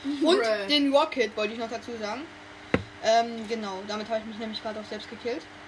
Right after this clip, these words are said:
Speaker 1: Okay, da oben ist einer bei dir, glaub ich. Oder nee, den hat sie schon.
Speaker 2: Ja, das knappt grad auf mich. Versucht es zumindest.
Speaker 1: Okay, hier bei mir sind die ganzen Gegner.
Speaker 2: Wir spielen gegen einen Midas.
Speaker 1: Hab einen.
Speaker 2: Gegen den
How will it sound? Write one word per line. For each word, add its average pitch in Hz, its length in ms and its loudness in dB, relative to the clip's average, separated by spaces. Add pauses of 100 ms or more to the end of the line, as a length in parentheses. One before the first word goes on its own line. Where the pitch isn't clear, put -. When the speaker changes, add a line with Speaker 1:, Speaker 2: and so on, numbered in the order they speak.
(1400)
Speaker 1:
Okay, 269 320 -4
da 220 140 4
oben 254 160 0
ist - 140 -6
einer 220 180 -6
bei 214 140 -6
dir, 214 180 -6 (140)
glaub 214 180 -4
ich. 240 80 -6 (460)
Oder 226 100 -4
nee, 220 140 -4
den 220 140 -6
hat 220 160 -6
sie 214 80 -16
schon. 220 180 -10
Speaker 2:
Ja, 226 640 -12
das 220 240 -12
knappt 240 320 -16
grad 226 100 -12
auf 220 160 -14 (120)
mich. 233 160 -14 (100)
Versucht 269 340 -12
es 240 180 -14
zumindest. 240 420 -10
Speaker 1:
Okay, 247 140 -8
hier 247 140 -2
bei 247 140 2
mir 262 340 -2
sind 277 220 -8
die 247 60 -10
ganzen 226 440 -6
Gegner. 233 300 -8
Speaker 2:
Wir 269 80 0
spielen 330 260 4
gegen 320 300 0
einen 277 240 2
Midas. 415 840 0
Speaker 1:
Hab 269 180 0
einen. 320 240 6 (760)
Speaker 2:
Gegen 285 480 -2
den 277 300 -2